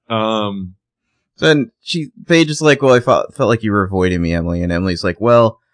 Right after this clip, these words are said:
Speaker 2: if I was, it wasn't intentional. I just had a lot of stuff going on."
Speaker 1: Yeah,
Speaker 2: Uh,
Speaker 1: no.
Speaker 2: so Paige is, like, very reluctantly like, "Okay, we can have a fresh start."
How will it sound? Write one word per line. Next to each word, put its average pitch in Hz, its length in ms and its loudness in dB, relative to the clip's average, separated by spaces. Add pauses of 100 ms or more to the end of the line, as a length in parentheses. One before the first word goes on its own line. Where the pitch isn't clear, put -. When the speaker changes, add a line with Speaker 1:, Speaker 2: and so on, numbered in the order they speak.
(140)
Speaker 2:
if - 140 -8
I 113 80 4
was, 123 720 4
it 107 120 -2
wasn't 104 280 -2
intentional. 92 680 -4
I 90 80 -2
just 95 120 -8
had 95 80 -8
a 92 40 -6
lot 87 160 -6
of 87 80 -12
stuff - 260 -6
going 78 260 -6
on." 76 300 -8 (480)
Speaker 1:
Yeah, 120 160 -6
Speaker 2:
Uh, - 40 -4
Speaker 1:
no. 98 80 -6
Speaker 2:
so 82 260 -6 (120)
Paige 127 300 4
is, 104 160 -6
like, 90 140 -4
very 101 240 2
reluctantly 78 640 -4
like, 58 260 -14
"Okay, 107 380 -2
we 107 140 -4
can 98 100 -10
have 85 140 -6
a - 80 -18
fresh - 440 -8
start." - 360 -10